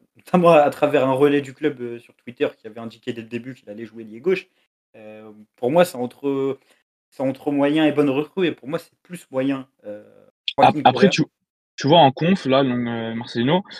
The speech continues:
Speaker 2: parce que Longoria nous dit qu'il peut jouer les deux postes, et Marcelino nous, nous dit bien qu'il peut jouer les deux postes. Il a pas là, il a pas dit, « Moi, je vais l'utiliser en ailier gauche », tu vois. Donc après, on verra ce qu'il fait sur le terrain, mais il dit bien qu'il peut jouer, euh, ces deux postes-là.
Speaker 1: Mm.
Speaker 2: Et, euh, je pense aussi que c'est une bonne chose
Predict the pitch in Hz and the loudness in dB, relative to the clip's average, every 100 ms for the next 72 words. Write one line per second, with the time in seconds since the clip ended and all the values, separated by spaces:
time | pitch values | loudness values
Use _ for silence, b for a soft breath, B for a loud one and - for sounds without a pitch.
0 | B - 117 131 135 151 143 127 139 - | B -8 2 4 6 6 4 -2 -10 -12
1 | 117 113 117 107 113 160 170 120 117 123 | -10 -6 -6 -6 -4 -4 -2 -4 -4 -4
2 | 143 147 120 117 110 113 135 156 - 120 | -2 0 -2 -4 -4 2 4 2 0 -2
3 | 113 120 120 123 139 135 110 110 120 135 | 4 6 6 6 4 2 0 2 4 4
4 | 117 113 131 135 131 147 143 123 120 120 | 2 -2 -2 -2 -4 -6 -6 -6 -10 -14
5 | 117 117 117 139 127 120 120 123 117 117 | -14 -10 -4 0 0 -2 -4 -4 -2 -2
6 | - - 107 - b b 107 113 110 135 | -4 -6 -6 -6 b b -2 0 2 2
7 | 120 117 123 - 107 123 113 110 - 113 | 4 6 4 2 -6 -6 -6 -6 -2 2
8 | 151 190 B B - 117 113 113 110 113 | 2 0 B B -10 -4 -2 -2 0 2
9 | 143 160 - 127 113 120 127 123 117 110 | 4 4 2 2 4 6 6 6 4 0
10 | 117 117 104 113 - 147 185 B B _ | -2 -2 -2 -2 4 4 4 B B _
11 | _ - 127 123 120 - - 180 180 143 | _ -2 2 2 0 -8 -4 -2 -2 -8
12 | 175 - 143 135 143 143 170 170 | -8 -8 -8 -6 -6 -4 -6 -6